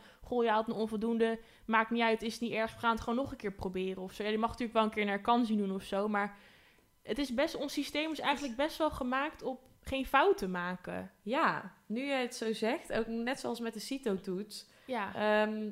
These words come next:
Speaker 2: dat is letterlijk een momentopname. Ik
Speaker 1: Ja.
Speaker 2: weet nog, ja,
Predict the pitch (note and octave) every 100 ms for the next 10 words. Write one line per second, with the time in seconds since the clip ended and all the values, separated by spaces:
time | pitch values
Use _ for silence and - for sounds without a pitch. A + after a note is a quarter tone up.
0 | - B3 C4 G#3 A3+ A#3+ C#4+ B3+ - A3+
1 | G#3 G3 D4+ D4 - F3+ F3+ F3 E3 E3
2 | D#3+ - - A3 B3 B3+ B3 B3